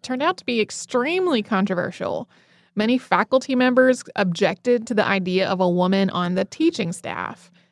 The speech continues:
If Emmy Noether couldn't be granted faculty status, Hilbert and Klein wanted her to at least have what's called a Privatdozent, which is a position similar to a postdoc.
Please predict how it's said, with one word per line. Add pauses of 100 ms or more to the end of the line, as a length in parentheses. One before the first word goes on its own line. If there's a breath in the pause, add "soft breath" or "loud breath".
(100)
If
Emmy
Noether
couldn't
be
granted
faculty
status,
Hilbert
and
Klein
wanted
her
to
at
least
have
what's
called
a
Privatdozent,
which
is
a
position
similar
to
a
postdoc.